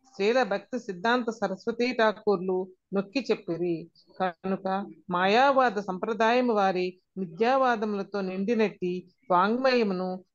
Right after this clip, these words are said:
ధర్మము పేరిట ఇంద్రియ భోగమును సమర్థించటి కర్మకాండీయ వాంగ్మయమును ఉపేక్షించిన వాడే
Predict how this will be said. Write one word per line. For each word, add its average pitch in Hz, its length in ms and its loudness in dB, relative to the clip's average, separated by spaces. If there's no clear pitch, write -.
ధర్మము 220 380 2
పేరిట 208 400 2
ఇంద్రియ 208 460 0
భోగమును 190 680 -2
సమర్థించటి 202 1000 -2
కర్మకాండీయ 220 880 2
వాంగ్మయమును 202 800 0
ఉపేక్షించిన 226 680 -2
వాడే 185 520 2